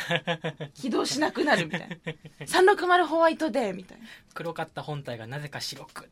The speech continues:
Speaker 2: うーん。うーん、もうちょっと来年のホワイトデーは起動しない。
Speaker 1: <laughs>
Speaker 2: なんか彼氏とか作ってホワイトデーイチャイチャしとくわ。
Speaker 1: <laughs> そうしな、そうしな。
Speaker 2: そうしたいところですよ。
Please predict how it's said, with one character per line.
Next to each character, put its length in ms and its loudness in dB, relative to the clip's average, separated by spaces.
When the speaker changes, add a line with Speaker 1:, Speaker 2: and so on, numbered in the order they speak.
Speaker 2:
う 20 -8
ー 20 -8
ん。 920 -10
う 20 -6
ー 40 -6
ん、 600 -2
も 100 -2
う 40 -6
ち 140 -10
ょ 20 -6
っ 40 -20
と 100 -6
来 180 -4
年 180 -4
の 100 -6
ホ 100 -8
ワ 140 0
イ 40 -6
ト 140 -10
デ 160 -6
ー 40 -10
は 380 -6
起 140 -8
動 120 -4
し 180 -6
な 240 -2
い。 60 -14
Speaker 1:
<laughs> 760 -4
Speaker 2:
な 160 -4
ん 40 -8
か 380 -10
彼 220 -4
氏 120 -8
と 80 -6
か 140 -6
作 220 -8
っ 20 -6
て 480 -8
ホ 80 0
ワ 80 -2
イ 40 -6
ト 120 -2
デ 80 -4
ー 40 -4
イ 40 -10
チ 100 -4
ャ 60 0
イ 40 -6
チ 80 -4
ャ 40 -4
し 80 -10
と 100 -6
く 120 -6
わ。 220 -4
Speaker 1:
<laughs> 800 -20
そ 100 -12
う 60 -14
し 120 -16
な、 100 -10
そ 140 -14
う 60 -14
し 100 -16
な。 120 -14
Speaker 2:
そ 460 -6
う 60 -8
し 120 -10
た 140 2
い 100 -6
と 140 -6
こ 100 0
ろ 100 6
で 120 4
す 160 0
よ。 140 4